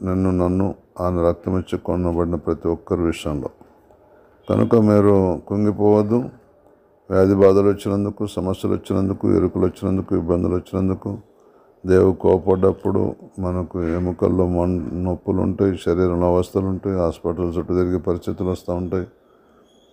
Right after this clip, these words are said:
అయితే జాలి పడుతున్నాడు దేవుడు, కనికరిస్తున్నాడు. అంత మాత్రమే కాదు, నీకు ప్రా-, నీ ప్రాకారాలు కట్టడానికి అన్యజనులకు ఆజ్ఞాపిస్తున్నాడు. అంత మాత్రమే కాదు, వారి రాజులకు ఆజ్ఞాపిస్తున్నాడు,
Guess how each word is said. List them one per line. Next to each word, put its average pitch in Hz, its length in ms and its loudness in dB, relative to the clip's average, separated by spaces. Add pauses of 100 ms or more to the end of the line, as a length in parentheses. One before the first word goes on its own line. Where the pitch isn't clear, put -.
(300)
అయితే 95 480 2
జాలి 92 300 4
పడుతున్నాడు 95 600 -2
దేవుడు, 98 480 -2 (840)
కనికరిస్తున్నాడు. 98 1000 2 (260)
అంత 95 180 -6
మాత్రమే 98 580 0
కాదు, 95 340 0 (920)
నీకు 95 480 2
ప్రా-, 92 500 0
నీ 98 60 2
ప్రాకారాలు 95 640 2
కట్టడానికి 90 520 -2
అన్యజనులకు 95 540 0
ఆజ్ఞాపిస్తున్నాడు. 95 920 0 (880)
అంత 92 160 0
మాత్రమే 98 380 2
కాదు, 101 120 2
వారి 92 260 2
రాజులకు 101 640 2
ఆజ్ఞాపిస్తున్నాడు, 98 840 -2